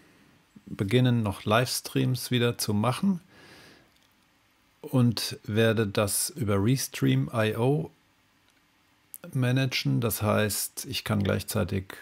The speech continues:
auf YouTube und D-Live streamen und werde dann nach einer halben Stunde den YouTube-Stream ausschalten, damit man etwas freier sprechen kann. Bei D-Live geht's ja ein bisschen freier zumindest.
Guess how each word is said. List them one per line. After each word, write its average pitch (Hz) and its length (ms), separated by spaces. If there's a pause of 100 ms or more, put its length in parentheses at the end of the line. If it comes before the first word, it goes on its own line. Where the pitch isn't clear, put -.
auf 98 200
YouTube - 340
und 139 220
D-Live 110 380
streamen 104 540
und 92 180
werde 95 220
dann 92 160
nach 90 160
einer 87 120
halben 92 200
Stunde 92 380
den 87 180
YouTube-Stream 92 760
ausschalten, 110 680 (420)
damit 98 420
man 98 280 (220)
etwas 107 460
freier 113 600
sprechen 113 500
kann. 104 400 (280)
Bei 104 120
D-Live 90 640 (520)
geht's - 420
ja 87 80
ein - 140
bisschen 85 360
freier 82 520 (100)
zumindest. 90 600